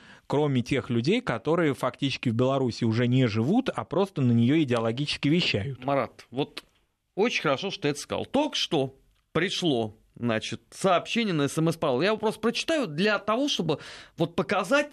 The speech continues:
Speaker 2: степень идиотии и числа невменяемых придурков в обществе. Значит, Гаспарян.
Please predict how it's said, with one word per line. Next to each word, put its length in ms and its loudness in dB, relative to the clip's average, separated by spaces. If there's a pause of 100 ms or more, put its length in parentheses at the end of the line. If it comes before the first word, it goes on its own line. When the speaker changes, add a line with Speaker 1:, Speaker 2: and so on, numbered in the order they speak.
Speaker 2:
степень 640 -2
идиотии 920 0
и 180 -4
числа 500 0
невменяемых 800 2
придурков 720 0
в 60 4
обществе. 460 -2 (680)
Значит, 440 -2
Гаспарян. 640 0